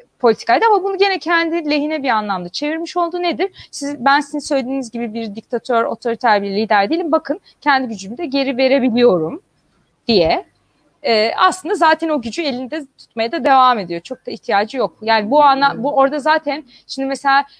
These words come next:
e, medya ile ilgili gene çok, e, tamamen medyanın ele geçirilmesiyle ilgili, e, internet bizde de gündem malum. Orada, e, satın alarak işte neredeyse muhalif,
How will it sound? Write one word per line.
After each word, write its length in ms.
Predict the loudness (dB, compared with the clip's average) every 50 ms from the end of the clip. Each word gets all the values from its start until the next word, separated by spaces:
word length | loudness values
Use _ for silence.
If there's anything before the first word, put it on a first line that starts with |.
| _ _
e, 180 | -4 -2 0 0
medya 480 | 2 2 2 4 4 4 4 4 4 2
ile 200 | 2 0 -2 -2
ilgili 300 | -4 -6 -8 -10 -8 -8
gene 300 | -8 -8 -8 -8 -10 -10
çok, 360 | -12 -12 -14 -14 _ _ _
e, 520 | -14 -10 -8 -6 -6 -4 -2 -2 -2 -4
tamamen 460 | -4 -2 0 2 2 2 2 0 -2
medyanın 400 | -4 -4 -4 -4 -4 -6 -8 -6
ele 160 | -6 -4 -4 -2
geçirilmesiyle 840 | -2 -4 -6 -8 -8 -8 -8 -8 -10 -10 -10 -10 -8 -4 -4 -4
ilgili, 520 | -4 -4 -6 -10 -10 -10 -10 -10 -10 -12 -12 -10
e, 240 | -6 -4 -4 -4
internet 580 | -6 -8 -8 -4 0 0 2 2 0 -2 -4 -6 _ _ _ _
bizde 260 | -20 -14 -12 -10 -8 -8
de 60 | -8
gündem 460 | -10 -12 -8 -4 -4 -4 -4 -4 -8 -10 -8
malum. 520 | -4 -2 -2 -2 -4 -4 -4 -4 -4 -6 -8 _ -20 -20 _ _
Orada, 480 | 2 2 4 4 4 4 4 4 4 4
e, 400 | 2 0 2 2 4 4 2 2
satın 340 | 0 -4 -6 -4 0 2 2
alarak 580 | 4 4 4 4 4 2 0 -2 -4 -14 -20 _ -18
işte 340 | -16 -16 -12 -8 -6 -4 -2
neredeyse 380 | -2 -2 -2 -4 -6 -10 -10
muhalif, 440 | -6 -2 0 2 2 2 2 -2 -4